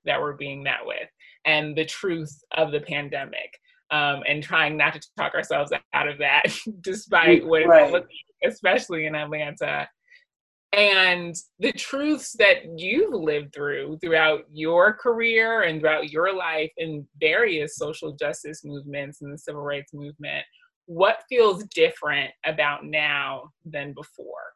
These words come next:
Speaker 2: Well, I think that one of the things that the pandemic has done, because, you know, when we shut down, and I was,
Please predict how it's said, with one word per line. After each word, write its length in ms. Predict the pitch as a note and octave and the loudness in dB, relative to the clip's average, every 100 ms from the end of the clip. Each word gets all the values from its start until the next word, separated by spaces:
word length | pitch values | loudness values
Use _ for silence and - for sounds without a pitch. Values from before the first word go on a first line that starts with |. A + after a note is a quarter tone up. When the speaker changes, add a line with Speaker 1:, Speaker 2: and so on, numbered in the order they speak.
| _ _ _ A3+ - | _ _ _ -20 -8
Speaker 2:
Well, 200 | A#3+ C4 - | -2 0 4
I 100 | A3+ | 2
think 380 | A3+ C#4 C#4+ - | 2 -2 -2 2
that 320 | G#3 F3+ E3 | 6 8 6
one 220 | - F#3+ G#3+ | 2 0 2
of 80 | F3+ | 2
the 80 | |
things 280 | E3+ F3 E3 | 0 0 -2
that 100 | E3 - | -4 -8
the 80 | |
pandemic 600 | - - C3 C3+ D3 C#3 C3+ | -10 -6 -4 -2 -2 -2 -4
has 180 | A#2 | -6
done, 380 | - C#3+ B2+ A#2+ | -4 -2 0 -2
because, 640 | A#2+ B2 C#3 C3+ B2+ B2 - - - | -4 -4 4 6 6 0 -12 -20 -20
you 80 | - | -2
know, 100 | D#3+ | 2
when 240 | C#3+ D3 C#3+ | 4 4 4
we 260 | D#3 C#3+ B2+ | 4 2 -2
shut 340 | - F3 - | 2 4 6
down, 320 | D#3 E3 D3+ B2+ | 4 4 4 4
and 100 | C#3 | 4
I 100 | C#3+ | 2
was, 300 | C3+ B2+ | 0 -6